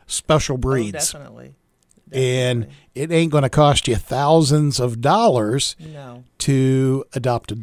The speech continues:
Speaker 1: this particular dog.
Speaker 2: What you're paying for with the adoption fee is the dog's vetting or the cat's vetting, you know, getting them spayed or
Speaker 1: Mm-hmm.
Speaker 2: neutered, the vaccines, the chip.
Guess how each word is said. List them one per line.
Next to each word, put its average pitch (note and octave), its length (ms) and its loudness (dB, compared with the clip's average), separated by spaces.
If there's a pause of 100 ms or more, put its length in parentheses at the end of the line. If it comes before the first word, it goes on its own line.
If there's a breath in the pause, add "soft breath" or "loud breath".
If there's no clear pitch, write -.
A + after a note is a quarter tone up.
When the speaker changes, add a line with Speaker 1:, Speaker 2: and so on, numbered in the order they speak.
(220)
Speaker 1:
this A#2+ 180 -6
particular - 460 -8
dog. G#2 380 -12
Speaker 2:
What E3+ 300 -14
you're A#3+ 80 -16
paying E3+ 400 -14
for D3+ 260 -16
with C#3 140 -18
the C3 120 -20
adoption B2+ 520 -16
fee B2 280 -18
is B2 120 -20
the G#2+ 100 -20
dog's G#2 360 -20
vetting A2 420 -20
or C3 140 -20
the B2+ 80 -20
cat's B2 360 -20
vetting, A#2 460 -20
you C3 80 -20
know, B2 120 -20
getting B2+ 260 -20
them C3 100 -20
spayed F#2 320 -14
or C#3+ 60 -18
Speaker 1:
Mm-hmm. A2 100 -10
Speaker 2:
neutered, C3 460 -18
the C3 80 -20
vaccines, C3 640 -20
the C3+ 100 -20
chip. B2+ 400 -20